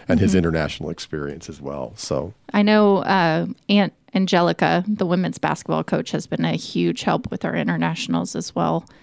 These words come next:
Speaker 2: um, 'cause she can speak to our Brazilians, and that has
Speaker 1: Yes.
Speaker 2: been,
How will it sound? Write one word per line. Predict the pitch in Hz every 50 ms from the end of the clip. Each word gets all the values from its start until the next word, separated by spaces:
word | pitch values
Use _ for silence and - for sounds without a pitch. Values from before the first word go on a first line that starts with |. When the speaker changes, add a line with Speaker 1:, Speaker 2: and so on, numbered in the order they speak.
| - - - _ _ -
Speaker 2:
um, | - 175 170 165 - - - 196 185 - _ _ _ - - - - -
'cause | - - - - - _ _ _ _ _ _ -
she | - - - - - 170
can | - - 170 160
speak | - - - 170 - -
to | 240
our | - -
Brazilians, | - 208 190 185 196 190 185 185 180 190 196 190 196 190 170
and | 180 190 175
that | 180 180 175
has | 185 180 - -
Speaker 1:
Yes. |
Speaker 2:
been, | 190 190 190 190 190 208